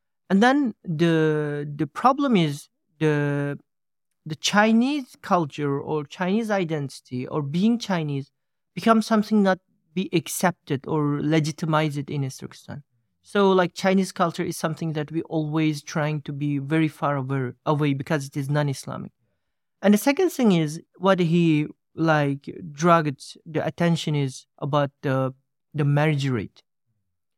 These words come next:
The marriage, uh, between Uyghur and Chinese, it is zero point zero zero one,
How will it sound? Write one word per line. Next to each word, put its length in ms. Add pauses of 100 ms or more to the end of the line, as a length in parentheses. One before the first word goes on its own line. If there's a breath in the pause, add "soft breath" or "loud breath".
(280)
The 100
marriage, 560 (160)
uh, 340
between 680 (100)
Uyghur 400
and 140
Chinese, 540 (380)
it 140
is 140
zero 400
point 360
zero 180
zero 280
one, 180